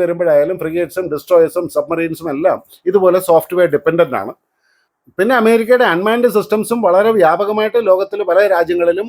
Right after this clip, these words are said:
ഉപയോഗിക്കുന്നുണ്ട്. ഇന്ത്യ അടക്കം എം ക്യു നയൻ ഡ്രോണുകൾ ഉപയോഗിക്കുന്നുണ്ട്. ഇതും വളരെയധികം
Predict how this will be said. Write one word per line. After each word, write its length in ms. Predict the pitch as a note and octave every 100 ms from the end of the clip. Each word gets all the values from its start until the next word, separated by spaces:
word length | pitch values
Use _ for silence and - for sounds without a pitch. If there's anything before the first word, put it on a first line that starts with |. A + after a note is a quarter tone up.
| G3
ഉപയോഗിക്കുന്നുണ്ട്. 500 | E3 F#3 E3+ D#3 C#3+ _ _ D#3+
ഇന്ത്യ 240 | G#3+ A3
അടക്കം 260 | F3+ F#3+ A3 -
എം 80 | E3 F3
ക്യു 120 | G3+ G3
നയൻ 140 | G3 D#3
ഡ്രോണുകൾ 380 | D3 F3+ G#3 G#3
ഉപയോഗിക്കുന്നുണ്ട്. 520 | E3 E3+ D#3 D3+ B2+ D#3 - _ _ G3
ഇതും 140 | C4 B3+
വളരെയധികം 500 | G#3+ G#3+ G#3 G3+